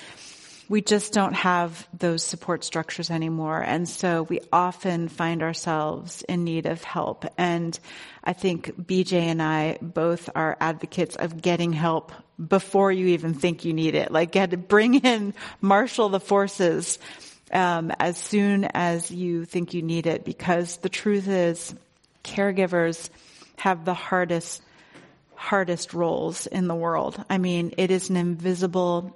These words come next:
service they are giving to the world at great financial cost, opportunity cost if you're missing work, emotional cost, watching someone diminish. Um,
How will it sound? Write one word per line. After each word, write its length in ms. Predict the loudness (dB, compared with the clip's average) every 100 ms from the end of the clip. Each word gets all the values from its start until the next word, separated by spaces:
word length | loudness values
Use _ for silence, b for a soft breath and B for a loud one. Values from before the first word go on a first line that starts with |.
| _
service 800 | -10 -4 -2 -2 -4 -6 -8 -12 -8
they 180 | -4 -2
are 100 | -2
giving 380 | -4 -6 -6 -8
to 140 | -8
the 80 | -8
world 500 | -4 -4 -2 -4 -6 -4
at 200 | -4 -6
great 540 | -4 0 0 -2 -8 B B B _
financial 580 | -4 -2 0 0 0 -4
cost, 800 | -2 2 2 2 -2 -10 -12 -12 -4
opportunity 640 | -2 -2 -2 -2 0 0
cost 460 | 0 2 2 0 -6
if 100 | -6
you're 100 | -2
missing 340 | -2 -4 -6
work, 460 | -2 0 0 -2 -10 B B B B B B B
emotional 580 | 0 2 2 0 0 0
cost, 680 | 0 2 2 2 -4 -10 -10 -6
watching 420 | -2 -2 -2 -6
someone 340 | -4 -2 -2
diminish. 680 | -2 -2 0 0 0 -4 -6 B B B B
Um, 640 | 0 2 2 0 -2 -6